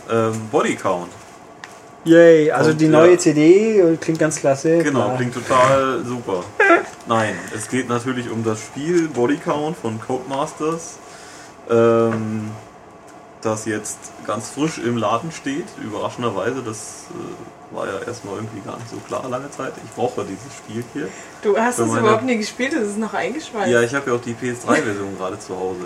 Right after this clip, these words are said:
Speaker 1: Es ist ja auch noch nicht, ich kann noch kein wirkliches Testurteil abgeben, weil ich noch dabei bin, es zu spielen. Allerdings,
Speaker 2: Aber eine
Speaker 1: ähm,
Speaker 2: Einschätzung.
Speaker 1: mein momentaner Eindruck ist, lasst doch die Finger davon.
Speaker 3: <laughs> Schön gesagt.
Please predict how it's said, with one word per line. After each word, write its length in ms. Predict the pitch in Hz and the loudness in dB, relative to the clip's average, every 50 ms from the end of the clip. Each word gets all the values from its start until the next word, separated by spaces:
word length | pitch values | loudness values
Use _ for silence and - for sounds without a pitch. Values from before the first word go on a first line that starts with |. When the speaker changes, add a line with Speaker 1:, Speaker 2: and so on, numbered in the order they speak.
| - 104 | -6 -4
Speaker 1:
Es 120 | 127 139 | -2 -2
ist 120 | 151 - 160 | -2 -2 0
ja 100 | 147 139 | 0 0
auch 100 | 143 147 | 0 0
noch 140 | 147 147 | 0 0
nicht, 220 | 147 143 143 - - | -2 -2 -4 -8 -10
ich 140 | 117 117 - | -10 -4 -2
kann 140 | 135 135 | -2 -2
noch 160 | 143 135 - - | -2 -4 -2 -2
kein 220 | 127 123 117 110 | -2 -2 -2 -4
wirkliches 360 | 131 - - 156 156 147 - - | -6 -6 -6 -6 -6 -8 -10 -8
Testurteil 540 | - 139 143 - 117 127 - 117 104 98 | -8 -8 -6 -6 -8 -6 -4 -4 -2 -2
abgeben, 380 | - - - - - 101 101 98 | -4 -4 -6 -8 -10 -8 -8 -8
weil 80 | 92 95 | -10 -10
ich 80 | - | -10
noch 120 | 104 101 - | -12 -10 -8
dabei 340 | 104 98 98 92 87 110 135 | -8 -8 -6 -6 -6 -4 -6
bin, 180 | 135 104 101 95 - | -6 -6 -10 -10 -12
es 100 | - - - - | -14 -18 -18 -18
zu 60 | 92 | -18
spielen. 360 | - - - - 101 113 135 160 165 - - - - - - - - - - - - - - | -18 -18 -16 -12 -10 -10 -10 -10 -12 -18 -20 -20 -20 -20 -20 -18 -18 -18 -18 -20 -18 -8 -2
Allerdings, 640 | 113 113 120 120 120 131 131 135 135 131 - - - | 0 2 2 2 2 0 -2 -2 -4 -4 -6 -2 2
Speaker 2:
Aber 140 | - 113 113 | 2 4 4
eine 120 | 113 - | 4 2
Speaker 1:
ähm, 60 | 110 | 2
Speaker 2:
Einschätzung. 600 | 113 139 156 143 - 135 120 113 - - 113 104 101 | 2 0 0 2 4 2 2 2 2 -2 -4 -4 -2
Speaker 1:
mein 320 | 117 117 117 117 120 120 | 0 0 2 2 0 0
momentaner 600 | 123 120 123 123 120 113 117 123 135 143 139 123 | 0 0 0 0 0 2 2 2 4 4 4 2
Eindruck 420 | 95 117 131 139 131 131 127 117 - | 2 0 0 -2 -2 -2 -4 -4 0
ist, 460 | 113 117 117 113 - - - - - - - - - - - - - - - - - - - - - - - - - | 0 0 0 0 -4 -8 -12 -14 -16 -18 -20 -20 -20 -20 -20 -20 -20 -20 -20 -20 -20 -20 -20 -20 -20 -20 -20 -16 -6
lasst 360 | 104 113 117 113 - - - | 0 0 0 0 0 -2 -2
doch 140 | 117 113 113 | -2 -2 -2
die 120 | 113 110 | -6 -6
Finger 360 | 107 - 113 107 98 92 90 | -4 -4 -4 -4 -4 -6 -6
davon. 400 | 87 90 87 - - - 80 80 80 - - - - - - - - - - - - | -6 -8 -8 -10 -12 -12 -12 -12 -12 -14 -18 -20 -20 -20 -20 -20 -20 -20 -16 -2 2
Speaker 3:
<laughs> 120 | - 807 807 807 762 762 - 698 - - - 247 247 - 226 202 254 233 - - | 2 2 2 0 -6 -8 -10 -10 0 2 2 2 2 0 -4 -6 -6 -6 -8 -10
Schön 340 | - - 240 202 190 196 190 | -6 -2 -2 0 0 -2 -2
gesagt. 360 | 190 202 208 190 170 175 | -6 -6 -6 -6 -8 -8